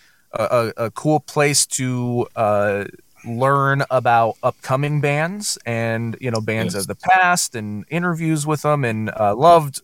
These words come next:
Speaker 1: loved that magazine.
Speaker 2: Yeah.
Speaker 1: And then it moved on to Horror Hound magazine
Speaker 2: Oh,
Speaker 1: for
Speaker 2: very cool.
Speaker 1: horror movies and,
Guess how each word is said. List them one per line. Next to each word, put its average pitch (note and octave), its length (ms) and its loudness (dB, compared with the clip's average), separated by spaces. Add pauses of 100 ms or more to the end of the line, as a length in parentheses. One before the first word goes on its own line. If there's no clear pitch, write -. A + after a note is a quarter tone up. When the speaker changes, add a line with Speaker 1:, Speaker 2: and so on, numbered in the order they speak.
(140)
Speaker 1:
loved D3 280 2
that C3+ 240 2
magazine. A#2+ 760 -4 (260)
Speaker 2:
Yeah. G#2+ 240 -2 (500)
Speaker 1:
And A#2 280 -2
then D#3+ 260 4
it D#3 260 -2
moved C#3+ 600 2 (160)
on B2 480 2 (160)
to A#2 420 -2 (200)
Horror D#3 420 2
Hound F#2 480 -4 (120)
magazine F2+ 840 -8
Speaker 2:
Oh, F3+ 180 -2
Speaker 1:
for G#2 300 -2
Speaker 2:
very A2+ 160 0
cool. A3 100 -2
Speaker 1:
horror C#3 200 2
movies F2+ 460 -10
and, D#2+ 280 -12